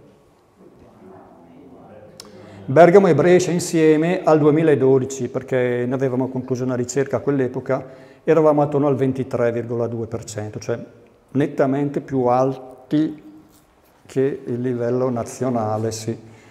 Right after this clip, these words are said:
sia regionale che nazionale. E invece a Bergamo?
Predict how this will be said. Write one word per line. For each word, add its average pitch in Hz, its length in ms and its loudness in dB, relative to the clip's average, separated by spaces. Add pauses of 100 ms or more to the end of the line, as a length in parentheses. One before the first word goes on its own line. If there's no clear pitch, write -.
(120)
sia - 260 2
regionale 131 560 2
che 165 100 -4
nazionale. 110 800 -8 (1120)
E 165 100 0
invece 156 760 2
a 131 100 0
Bergamo? 135 520 0